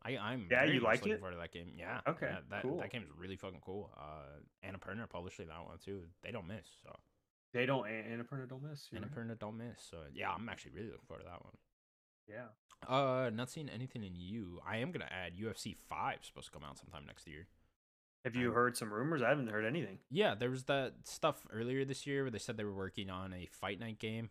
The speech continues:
Speaker 1: but that the U F C game is gonna be first, and that's supposed to be in the summer
Speaker 2: Oh.
Speaker 1: sometime next year. Which, uh, that
Speaker 2: Oh, is
Speaker 1: lines
Speaker 2: Fight
Speaker 1: up.
Speaker 2: Night twenty twenty-four?
Speaker 1: Uh, yeah, probably.
Speaker 2: Hmm,
Speaker 1: I'd
Speaker 2: I'm, uh,
Speaker 1: imagine.
Speaker 2: I'll be excited for a new Fight Night game.
Speaker 1: Yeah, yeah, yeah, that'll be cool. Uh, but yeah, U F C five,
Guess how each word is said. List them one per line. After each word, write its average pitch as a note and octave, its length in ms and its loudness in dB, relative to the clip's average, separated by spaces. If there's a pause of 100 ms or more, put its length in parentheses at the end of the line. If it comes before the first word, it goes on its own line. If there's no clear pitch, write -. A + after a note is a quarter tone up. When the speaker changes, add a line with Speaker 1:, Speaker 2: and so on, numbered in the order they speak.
(120)
Speaker 1:
but E2+ 120 -6 (180)
that F2+ 180 -6
the E2+ 80 -8
U F2 140 -6
F E2+ 80 -8
C - 160 -10
game G2 240 -4
is F#2+ 80 -8
gonna F#2+ 140 -4
be F2+ 100 -6
first, F#2+ 440 -6
and F#2+ 100 -10
that's E2+ 140 -8
supposed - 200 -8
to - 80 -20
be F2 320 -12
in F2+ 140 -10
the D#2 100 -8
summer G2 420 -2
Speaker 2:
Oh. G#2 40 -6
Speaker 1:
sometime G#2 560 -4
next A2+ 200 -8
year. A#2+ 220 -8 (160)
Which, - 160 -16
uh, E2 280 -4 (120)
that A#2 120 2
Speaker 2:
Oh, - 20 -2
is A2+ 40 0
Speaker 1:
lines G#2+ 220 6
Speaker 2:
Fight F2+ 180 4
Speaker 1:
up. C3 60 6
Speaker 2:
Night C3 140 6
twenty B2+ 200 2
twenty-four? B2 440 0 (640)
Speaker 1:
Uh, F2+ 520 2
yeah, F#2+ 220 0
probably. A2 480 0 (1000)
Speaker 2:
Hmm, D3 360 -2
Speaker 1:
I'd G2 60 2
Speaker 2:
I'm, F2+ 60 4
uh, D#3 100 0
Speaker 1:
imagine. C3 240 4
Speaker 2:
I'll D#3 80 6
be C4+ 80 2
excited A2+ 320 2
for - 80 -4
a G#2+ 40 0
new G#2 100 0
Fight G2 260 -2
Night G2 200 -6
game. C3 220 -4 (120)
Speaker 1:
Yeah, G#2 220 2
yeah, F#2 200 -2
yeah, F#2+ 240 -2
that'll F2 200 -10
be - 140 -18
cool. E2 220 -8 (240)
Uh, F2 300 0
but G2+ 80 -2
yeah, G#2+ 200 2
U G2 140 -2
F F#2+ 60 -4
C - 120 -6
five, F2+ 320 -6